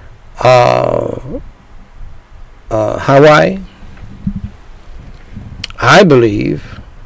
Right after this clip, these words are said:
that it is an extension of hell. The Bible says in the book of Isaiah that hell,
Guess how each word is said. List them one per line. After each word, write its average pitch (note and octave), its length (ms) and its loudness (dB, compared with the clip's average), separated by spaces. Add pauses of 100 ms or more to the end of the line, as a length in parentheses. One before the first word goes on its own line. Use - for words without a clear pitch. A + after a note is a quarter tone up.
(220)
that C#3+ 400 0
it C#3 160 4
is C3 160 4
an C3+ 140 2
extension F3+ 800 2
of C#3 760 4
hell. A2+ 720 0 (1200)
The G#2 100 -4
Bible D#3+ 380 6
says D#3 280 6
in C#3 60 6
the C#3+ 80 6
book C#3+ 200 4
of C#3 120 4
Isaiah C#3 840 4
that B2+ 280 2
hell, C#3 1000 4